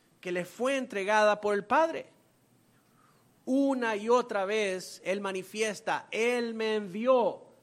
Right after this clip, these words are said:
el que me envió". Por tanto, este envío que Cristo recibe es un envío con autoridad, pues para eso fue hecho profeta, fue hecho sacerdote y fue hecho rey,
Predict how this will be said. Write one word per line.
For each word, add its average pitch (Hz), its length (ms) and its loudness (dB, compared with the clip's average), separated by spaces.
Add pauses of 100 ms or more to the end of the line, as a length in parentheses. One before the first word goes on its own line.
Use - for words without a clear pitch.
(440)
el 208 240 0
que 226 140 0
me 220 140 0
envió". 220 720 6 (1080)
Por 185 160 -2
tanto, 175 640 0 (1040)
este 233 460 0
envío 214 600 -2
que 180 200 -6
Cristo 311 420 2
recibe 247 720 -2 (240)
es 214 240 -2
un 240 140 0
envío 220 600 0
con 196 160 -2
autoridad, 185 800 4 (880)
pues 185 160 -2
para 196 260 4
eso 233 220 0
fue 226 200 2
hecho 233 280 0
profeta, 185 840 2 (320)
fue 214 220 2
hecho 220 220 -2
sacerdote 214 680 0
y 196 100 -4
fue 220 280 0
hecho 220 220 -2
rey, 277 520 0